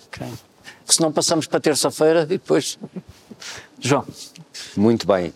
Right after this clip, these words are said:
Speaker 3: Antes de mais, obrigado pelas questões, eh, a todos. Então, de forma, se calhar, eh, muito, eh, telegráfica, dizendo, ah,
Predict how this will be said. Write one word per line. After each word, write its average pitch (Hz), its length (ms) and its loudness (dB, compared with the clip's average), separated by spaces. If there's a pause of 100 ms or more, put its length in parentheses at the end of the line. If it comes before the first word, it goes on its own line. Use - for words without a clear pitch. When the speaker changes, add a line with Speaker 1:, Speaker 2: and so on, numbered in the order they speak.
Speaker 3:
Antes 104 220 0
de 104 60 -2
mais, 104 380 2
obrigado 101 800 2
pelas 92 380 4
questões, 101 640 0
eh, 85 380 0
a 82 40 2
todos. 98 460 2
Então, 87 340 0
de 80 80 -6
forma, 90 800 0 (440)
se - 160 0
calhar, 87 520 4
eh, 82 320 4
muito, 90 1120 2
eh, 82 320 4
telegráfica, 87 1040 2
dizendo, 82 800 0 (560)
ah, 78 720 2